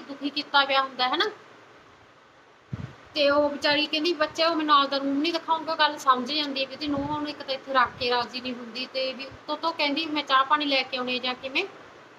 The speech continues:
ਫਿਰ ਕੀ ਹੁੰਦਾ ਜੀ, ਉਹ ਕਹਿੰਦੀ ਦਿਖਾਂਜੀ ਦਾਦੀ ਮਾਂ। ਉਹ ਕਹਿੰਦੇ ਵੀ ਹੌਲੀ ਹੌਲੀ ਬੱਚਿਆਂ ਨੂੰ ਇੰਨਾ ਆਪਦੇ ਨਾਲ ਗੱਲਾਂ ਚ ਲਾ ਲੈਂਦੀ। ਉਹ ਕਹਿੰਦੀ ਵੀ ਸ਼ਾਮ ਨੂੰ ਮੈਨੂੰ ਆਪਦੇ ਨਾਲ ਬੈੱਡ ਸ਼ੇਅਰ ਕਰੋਗੇ ਤੁਸੀਂ ਮੇਰੇ ਨਾਲ? ਉਹ ਕਹਿੰਦੀ ਹਾਂਜੀ। ਮੈਂ ਕਹਿੰਦੀ ਤੁਹਾਨੂੰ ਕਹਾਣੀਆਂ ਸੁਣਾਉਂਗੀ। ਭਈ ਉਹ ਦੋਨਾਂ ਨੇ ਇੱਕ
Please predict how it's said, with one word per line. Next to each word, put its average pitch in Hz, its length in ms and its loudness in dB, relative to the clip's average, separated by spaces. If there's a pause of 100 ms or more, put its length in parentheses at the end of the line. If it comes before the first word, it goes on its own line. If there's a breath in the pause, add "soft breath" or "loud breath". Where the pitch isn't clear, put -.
(1600)
ਫਿਰ 311 220 2
ਕੀ 339 200 0
ਹੁੰਦਾ 311 260 2
ਜੀ, 320 100 0
ਉਹ 330 100 0
ਕਹਿੰਦੀ 330 280 -4
ਦਿਖਾਂਜੀ 277 480 0
ਦਾਦੀ 269 320 2
ਮਾਂ। 285 140 2
ਉਹ 294 60 0
ਕਹਿੰਦੇ 320 360 -2
ਵੀ 311 140 -6
ਹੌਲੀ 285 240 2
ਹੌਲੀ 320 180 -4
ਬੱਚਿਆਂ 302 300 -2
ਨੂੰ 294 100 0
ਇੰਨਾ 285 200 0
ਆਪਦੇ 311 240 -2
ਨਾਲ 285 300 2
ਗੱਲਾਂ 262 220 -2
ਚ 277 100 -6
ਲਾ 254 200 4
ਲੈਂਦੀ। 240 260 -4
ਉਹ 285 40 -6
ਕਹਿੰਦੀ 311 180 -4
ਵੀ 320 100 -2
ਸ਼ਾਮ 262 300 4
ਨੂੰ 269 120 -4
ਮੈਨੂੰ 262 260 -2
ਆਪਦੇ 262 180 4
ਨਾਲ 254 120 -2
ਬੈੱਡ 240 240 0
ਸ਼ੇਅਰ 269 260 2
ਕਰੋਗੇ 285 340 -2
ਤੁਸੀਂ 302 260 -8
ਮੇਰੇ 262 220 0
ਨਾਲ? 247 120 0
ਉਹ 254 40 -2
ਕਹਿੰਦੀ 302 260 -4
ਹਾਂਜੀ। 247 420 0 (500)
ਮੈਂ 277 160 8
ਕਹਿੰਦੀ 311 180 0
ਤੁਹਾਨੂੰ 311 220 -6
ਕਹਾਣੀਆਂ 320 420 4
ਸੁਣਾਉਂਗੀ। 214 460 -2
ਭਈ 311 160 -4
ਉਹ 330 80 -4
ਦੋਨਾਂ 277 300 -2
ਨੇ 311 60 -6
ਇੱਕ 294 100 -10